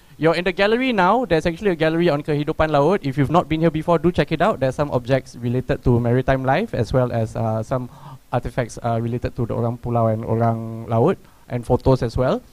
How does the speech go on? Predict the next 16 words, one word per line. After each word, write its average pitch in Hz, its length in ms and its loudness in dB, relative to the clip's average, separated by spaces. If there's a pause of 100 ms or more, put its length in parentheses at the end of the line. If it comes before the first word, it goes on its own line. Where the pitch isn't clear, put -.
(220)
Uh, 127 320 2
while 131 240 2
you're 139 120 4
here, 185 400 2
if 135 120 -6
you 139 80 -2
have 127 140 0
time, 180 240 2
please 226 220 0
do 202 100 0
check 185 180 -2
out 151 80 2
a 147 60 4
special 147 320 -2
exhibition, 135 400 -4
Cerita. 147 580 -2